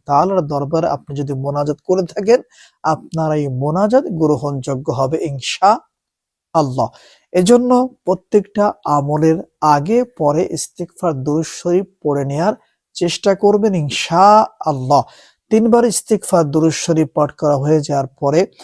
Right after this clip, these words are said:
পবিত্র কুরআনুল কারীম থেকে বিশুদ্ধভাবে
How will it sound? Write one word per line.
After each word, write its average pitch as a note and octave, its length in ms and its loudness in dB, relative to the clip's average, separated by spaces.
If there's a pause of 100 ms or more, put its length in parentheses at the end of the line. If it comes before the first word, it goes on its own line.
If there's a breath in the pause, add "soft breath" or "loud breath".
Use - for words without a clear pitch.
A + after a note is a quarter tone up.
(240 loud breath)
পবিত্র A#3 480 0
কুরআনুল D#3 680 2
কারীম F3 300 0
থেকে G#3 340 -2
বিশুদ্ধভাবে E3+ 1300 -2